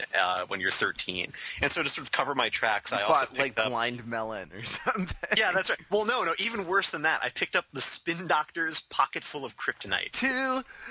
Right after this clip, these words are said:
Speaker 2: princes here before you.
Speaker 1: Just, it was a "just go ahead now." <laughs>
Speaker 2: That's
Speaker 1: Shit, I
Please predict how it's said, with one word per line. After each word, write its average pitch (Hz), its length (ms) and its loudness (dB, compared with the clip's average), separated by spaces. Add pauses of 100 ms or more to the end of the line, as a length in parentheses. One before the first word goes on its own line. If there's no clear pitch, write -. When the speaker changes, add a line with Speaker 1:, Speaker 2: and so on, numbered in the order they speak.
(200)
Speaker 2:
princes 208 420 -2
here 214 240 2
before 226 640 2
you. 196 540 -4 (1200)
Speaker 1:
Just, - 240 0
it 123 120 -2
was 113 100 0
a - 60 -8
"just - 240 0
go 107 140 -2
ahead 113 220 0
now." 120 200 0
<laughs> - 60 -20 (840)
Speaker 2:
That's 175 120 6
Speaker 1:
Shit, 113 140 -2
I - 40 0